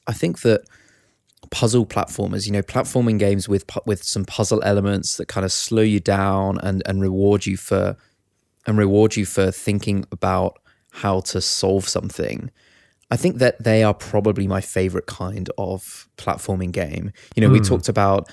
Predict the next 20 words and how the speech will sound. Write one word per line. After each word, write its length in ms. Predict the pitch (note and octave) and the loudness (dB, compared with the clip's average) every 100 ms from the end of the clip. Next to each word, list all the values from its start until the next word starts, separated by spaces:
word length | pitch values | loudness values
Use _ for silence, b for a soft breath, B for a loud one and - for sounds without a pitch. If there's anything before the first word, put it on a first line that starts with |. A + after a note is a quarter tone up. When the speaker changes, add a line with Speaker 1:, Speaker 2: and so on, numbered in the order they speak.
| B B B B | B B B B
Speaker 1:
the 120 | A2 | -2
kind 200 | - G2+ | 0 -2
of 80 | F#2+ | -2
free 240 | - B2 | -2 0
roaming 400 | A2 B2+ C#3 C#3 | 4 4 4 2
style 320 | - C3 B2+ | 0 2 2
stuff 400 | A#2+ - A#2 A2 | 0 2 2 2
with, 280 | G2 - - | -4 -8 -10
with 220 | G#2 G2+ - | -6 -6 -4
lots 260 | G#2+ - - | -4 -2 -4
of 100 | - | -6
collectibles 920 | G2+ B2+ - - B2+ B2+ A#2+ A#2 - - | 0 0 0 -2 2 4 4 2 -2 -6
and 400 | G#2+ G2 - - b b | -6 -6 -8 -12 b b
story-based 840 | b - - A2 B2+ C3 C3 C3+ - | b -6 2 4 4 4 0 -2 -6
platformers, 720 | C3 B2 - B2 A#2 A#2 A2 | -8 -10 -8 -6 -2 -2 -2
and 120 | A2+ G#2+ | -2 -2
also 360 | B2 - C3 | -2 0 0
just 300 | B2 A2+ - | 0 -2 -4
kind 140 | - G2+ | 0 0
of, 200 | F#2 | 0